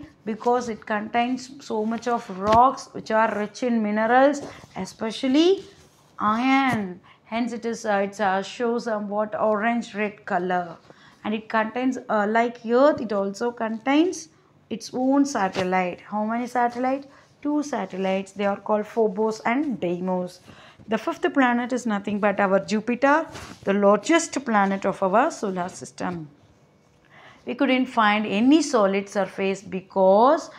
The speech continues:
it is fully made up of gases. It contains three layers of clouds and we can able to find a red spot, that is because of the storm.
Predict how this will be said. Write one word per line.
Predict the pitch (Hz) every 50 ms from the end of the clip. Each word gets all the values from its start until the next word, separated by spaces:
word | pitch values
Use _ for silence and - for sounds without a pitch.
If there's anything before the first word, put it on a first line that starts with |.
| - - - - _
it | - 185
is | 196 196 196
fully | - - 196 196 190 190 196 196 208
made | 202 208 190 185 196
up | 202 196 -
of | 233 247 262 180 - - - -
gases. | - - 175 170 170 170 - - - - 202 185 175 165 - - - - - - _ _
It | - - - -
contains | 220 208 202 208 220 220 226 220 220 -
three | - - 214 226 226 226
layers | 226 202 190 185 190 196 202 196 196 208
of | 196 196 196 - - -
clouds | - 208 202 208 220 247 285 294 285 - - - - - _ _
and | - 170
we | 160 175
can | - - 190 190
able | 185 180 175 175 196 196
to | 233 226
find | - - - 220 220 226 240 240
a | 220 190 175 185
red | 208 233 247 240
spot, | - - _ - - 190 190 190 196 196 - - - - - _ _
that | 180 175 -
is | 202 196 170
because | 170 185 180 - 190 185 185 185 190
of | 196 180 165 170
the | 196 277 349 392 370 - - - _ -
storm. | - - - - _ - 190 180 170 170 170 165 165 165